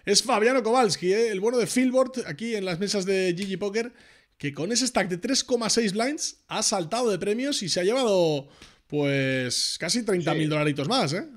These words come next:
Speaker 1: Nada mal, ¿eh?
Speaker 2: Hombre, la verdad, un buen dinero, ¿eh? Al final,
Speaker 1: Sí.
Speaker 2: todo suma. Y tanto que suma. Pues defendió aquí con dama seis.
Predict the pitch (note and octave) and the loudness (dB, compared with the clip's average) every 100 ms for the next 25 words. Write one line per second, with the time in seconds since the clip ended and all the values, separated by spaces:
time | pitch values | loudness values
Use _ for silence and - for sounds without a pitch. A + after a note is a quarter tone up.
0 | - G3 G3+ G3 B3 D3 C3 G#2 G#2+ - | -8 -4 -2 0 0 -2 -4 -8 -10 -12
1 | - G#2+ B2 D3+ B2+ C#3 - A#2 E3+ A2+ | -16 -16 -8 -8 -4 -2 -2 -4 -8 -14
2 | G#2 A2 B2+ D#3+ F#3 F3 D3 C3 B2 A2 | -16 -4 0 2 2 0 0 -2 -6 -10
3 | _ _ _ D3 E3+ - F#3+ F#3+ - - | _ _ _ -4 -4 -4 -4 -6 -10 -16
4 | _ _ _ _ A#2 D3+ F#3+ E3+ A#2+ E3+ | _ _ _ _ -8 -6 -6 -6 -10 -10
5 | B2+ C#3+ B2+ D3 D#3+ F3 A#3+ F#3 F3+ E3+ | -6 -6 -4 -4 -4 -4 -4 -4 -6 -6
6 | F3 D#3 E3+ G#3 G3 G#3 - | -6 -8 -6 -4 -4 -6 -10